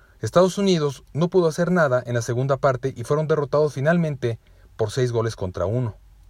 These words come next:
En la segunda semifinal, jugaron Uruguay ante Yugoslavia, equipo que logró adelantarse en el marcador gracias a un gol anotado por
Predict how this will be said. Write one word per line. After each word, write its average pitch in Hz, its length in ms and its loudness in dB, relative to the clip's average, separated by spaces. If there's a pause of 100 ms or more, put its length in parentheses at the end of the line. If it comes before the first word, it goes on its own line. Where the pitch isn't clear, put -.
(280)
En 131 100 2
la 143 60 2
segunda 180 340 0
semifinal, 156 720 0 (460)
jugaron 147 400 2
Uruguay 143 460 2
ante 110 200 -2
Yugoslavia, 95 640 -2 (340)
equipo 147 340 -4
que 147 100 0
logró 131 380 2
adelantarse 117 600 0
en 165 60 0
el 156 80 0
marcador 143 520 2
gracias 139 320 -2
a - 20 -2
un 147 80 -4
gol 143 120 2
anotado 139 540 2 (440)
por 135 240 0